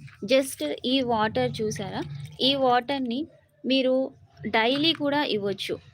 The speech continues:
డైలీ మన మొక్కలకి ఇచ్చేసినట్లయితే, మన మొక్కలలో ఉన్న న్యూట్రిషన్ కంటెంట్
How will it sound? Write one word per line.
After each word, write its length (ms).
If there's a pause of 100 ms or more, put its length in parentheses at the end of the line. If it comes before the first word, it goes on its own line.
డైలీ 420
మన 180
మొక్కలకి 500
ఇచ్చేసినట్లయితే, 1000 (1200)
మన 200
మొక్కలలో 580
ఉన్న 280
న్యూట్రిషన్ 680
కంటెంట్ 540